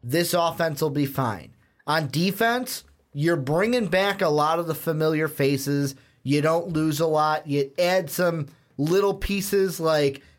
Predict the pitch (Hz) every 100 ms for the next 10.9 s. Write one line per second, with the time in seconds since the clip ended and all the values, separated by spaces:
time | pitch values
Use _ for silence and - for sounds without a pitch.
0 | _ - 175 175 180 175 175 165 190 185
1 | 185 185 175 147 165 175 175 175 156 165
2 | 160 165 - - _ 156 156 156 156 151
3 | _ _ - 147 170 - 185 175 170 156
4 | 170 175 170 165 160 - 175 170 170 165
5 | 180 165 160 165 165 156 165 151 160 160
6 | 156 160 143 131 165 170 175 170 170 170
7 | - _ - 147 131 160 170 170 160 156
8 | 139 - 175 185 175 180 175 170 151 180
9 | 175 175 - _ _ 139 139 135 139 160
10 | 160 143 139 185 190 190 196 190 185